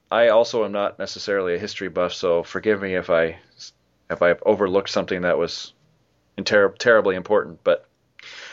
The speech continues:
um, what I got is on January first, Hewlett Packard Company is founded,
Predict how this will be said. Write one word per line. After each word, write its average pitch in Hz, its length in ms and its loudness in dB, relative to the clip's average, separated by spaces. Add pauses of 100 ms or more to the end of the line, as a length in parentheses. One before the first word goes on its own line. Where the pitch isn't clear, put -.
(400)
um, 107 360 2
what 139 100 6
I 123 80 6
got 120 300 4
is 104 420 -4
on 98 220 -4
January 127 400 -2
first, - 480 -2 (200)
Hewlett 131 460 -6
Packard 117 380 -2
Company 107 400 -4
is 98 100 -8
founded, 104 460 -4